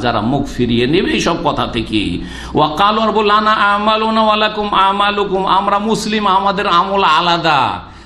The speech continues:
আর হে কাফের, কাফেরদের অনুসারীরা, বেদিনরা, তোমাদের কর্ম তোমাদের কাছে থাক।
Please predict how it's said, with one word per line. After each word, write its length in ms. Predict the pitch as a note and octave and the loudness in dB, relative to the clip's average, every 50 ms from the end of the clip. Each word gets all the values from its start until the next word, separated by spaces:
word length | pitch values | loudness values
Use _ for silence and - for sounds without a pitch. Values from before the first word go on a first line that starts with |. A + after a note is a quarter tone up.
| - | -4
আর 160 | - E3 F#3 F#3+ | -2 0 0 2
হে 200 | D3+ F#3 - - | 2 2 0 0
কাফের, 680 | - - - A3+ A#3 A#3 - B3+ C4 C4 B3+ C4 B3+ | -2 0 2 2 2 2 2 0 0 0 0 -2 0
কাফেরদের 520 | - G3+ G3+ G3+ - A3 G#3 F3+ G#3+ G3 | 2 0 0 2 0 -2 -2 -2 0 0
অনুসারীরা, 680 | G3 G3 F#3+ G3 E3 - F3+ F#3+ F#3 F3+ E3+ D#3+ C#3+ G#2+ G#2+ | 2 2 2 0 -2 -2 -2 -2 -2 0 0 0 -2 -2 -2
বেদিনরা, 420 | A#2+ D#3+ D#3+ D3+ F3 F3 D3+ D3+ D3+ | -4 -4 -2 -2 -2 -2 -2 -4 -4
তোমাদের 420 | D3 - F#3+ F3+ F3 E3+ E3 D#3+ | -4 -4 -2 0 0 0 0 -2
কর্ম 360 | - - - E3 D#3+ E3+ D3+ | -4 -2 -2 -2 0 0 -2
তোমাদের 400 | - - F#3+ A3 G3+ F3+ E3+ E3 | -2 -2 -2 -2 -2 -2 -2 -4
কাছে 240 | - - B2 - A#2+ | -4 -4 -4 -4 -4
থাক। 240 | G#2+ - F#2+ F#2+ | -4 -2 -4 -4